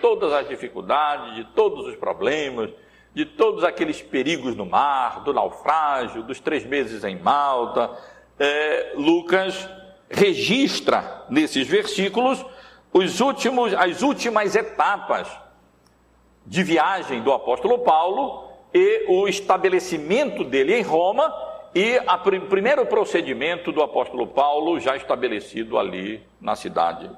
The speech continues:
de Roma. Eu quero, eh, convidar os irmãos a acompanharem com a Bíblia aberta essa porção que nós lemos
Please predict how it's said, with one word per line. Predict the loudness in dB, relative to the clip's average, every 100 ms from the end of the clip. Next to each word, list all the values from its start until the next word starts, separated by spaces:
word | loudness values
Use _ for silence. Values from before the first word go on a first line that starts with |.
| -6
de | -4
Roma. | -2 -6 -12 -20 _ _ _ _ _ _ _ -20 -20 0
Eu | 2
quero, | 4 2 2 -2 -4 -12 -18 -20 _ _ -2
eh, | 0 0 0
convidar | 0 2 2 2
os | 0
irmãos | 0 0 0
a | 0
acompanharem | 0 -6 -2 -2 2 0 0 -4
com | -4 -4
a |
Bíblia | -4 -4 -2
aberta | 0 0 -2 -6 -8 -8 -20 _ _
essa | 0 0 0 0 0
porção | -4 -4 0 0 0
que | 0
nós | 0 2
lemos | 0 0 -2